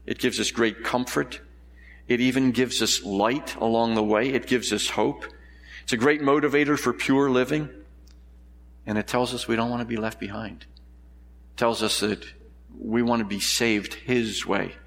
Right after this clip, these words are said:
by repenting of our sin and acknowledging the person of the Lord Jesus Christ as our Savior, inviting him to come in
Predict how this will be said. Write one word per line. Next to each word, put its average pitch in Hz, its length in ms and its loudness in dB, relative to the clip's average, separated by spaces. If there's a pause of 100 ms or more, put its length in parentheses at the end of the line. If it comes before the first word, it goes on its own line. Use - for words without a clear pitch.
(440)
by 107 80 0
repenting 117 680 2
of 98 140 -2
our 104 160 2
sin 101 420 -2 (380)
and 104 140 0
acknowledging 101 880 0 (100)
the - 100 -18
person - 440 -2
of 95 80 -4
the 101 80 2
Lord 101 240 0
Jesus 98 340 -6
Christ 98 380 -4
as 92 180 -6
our 104 420 0 (200)
Savior, 98 500 0
inviting 98 540 0
him 98 140 -4
to 95 60 -6
come 95 200 -4
in 95 160 -2